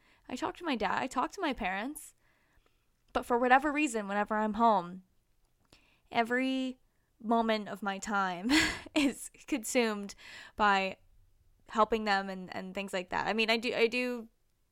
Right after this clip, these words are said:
definitely got work done, but was not as much as I'd like, so that is my excuse, and I'm sticking to it. So it's constant, uh, parental harassment. Um, all jokes aside, it was really good to see them.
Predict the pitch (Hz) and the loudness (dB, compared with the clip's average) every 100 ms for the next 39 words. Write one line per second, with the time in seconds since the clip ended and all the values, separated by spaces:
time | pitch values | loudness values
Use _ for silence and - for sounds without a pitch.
0 | _ - 233 240 226 196 202 208 208 196 | _ -2 -2 0 0 2 2 0 0 0
1 | 196 185 160 135 - - - - 226 247 | 0 0 0 0 -6 -20 -20 -6 4 6
2 | 240 226 214 208 196 208 214 214 - - | 6 4 0 2 2 8 8 8 4 0
3 | 202 180 175 175 - 196 185 - 170 175 | 4 6 6 4 2 4 4 2 -6 -8
4 | 190 175 170 220 - 233 220 214 196 - | -6 -6 -8 -10 -8 -6 -6 -8 -10 -12
5 | - 113 - 110 110 - 131 123 117 - | -14 -16 -14 -12 -12 -8 -6 -4 -6 -10
6 | - - - - - - 208 185 - 185 | -20 -20 -20 -14 -12 -6 -4 -4 -4 -6
7 | 185 - - 110 120 110 - - - - | -8 -10 -4 -2 -2 -4 -6 -8 -12 -10
8 | - 113 - 120 120 - _ _ - 120 | -8 -8 -8 -8 -8 -12 _ _ -12 -6
9 | 120 220 - 120 - 254 - - - - | -6 -6 -10 -10 -10 -12 -12 -16 -18 -4
10 | - 190 190 190 202 - _ - - - | 4 4 4 0 -12 -16 _ -16 -16 2
11 | - 339 320 233 226 202 190 196 - 214 | 6 6 6 2 6 8 8 6 2 2
12 | 220 208 196 185 - 202 185 185 180 185 | 2 2 0 -4 -4 -2 2 4 2 0
13 | 190 | -10